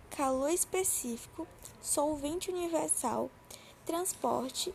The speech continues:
e atenção superficial. Por que a água é tão importante para os seres vivos? Pois ela permite a sobrevivência,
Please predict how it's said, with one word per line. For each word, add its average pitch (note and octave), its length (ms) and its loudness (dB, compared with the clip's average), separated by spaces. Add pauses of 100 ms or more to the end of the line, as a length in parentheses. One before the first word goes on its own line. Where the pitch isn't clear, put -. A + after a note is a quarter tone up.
e D#4 140 2
atenção D4 520 2
superficial. D4+ 840 2 (800)
Por - 160 4
que - 160 -4
a B4 160 8
água C#4+ 160 4
é C4+ 60 0
tão B3+ 120 0
importante B3 540 -2
para A#3+ 200 2
os A#3+ 60 2
seres A#3 360 0
vivos? A#3 480 -4 (720)
Pois C4+ 240 6
ela B3 220 4
permite D4 680 -2
a C#4+ 100 4
sobrevivência, D4 960 -2